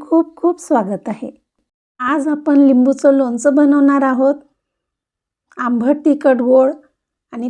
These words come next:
त्यामध्ये आपण तेलाचा अजिबात वापर करणार नाही आहोत. तरी पण लिंबूचं लोणचं वर्षभर टिकते.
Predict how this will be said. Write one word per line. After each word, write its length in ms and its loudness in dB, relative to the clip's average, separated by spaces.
त्यामध्ये 440 -2
आपण 300 -2
तेलाचा 480 0
अजिबात 460 -2
वापर 300 -2
करणार 420 -2
नाही 300 -4
आहोत. 320 -4
तरी 200 -6
पण 240 2
लिंबूचं 500 2
लोणचं 460 0
वर्षभर 540 -2
टिकते. 520 -4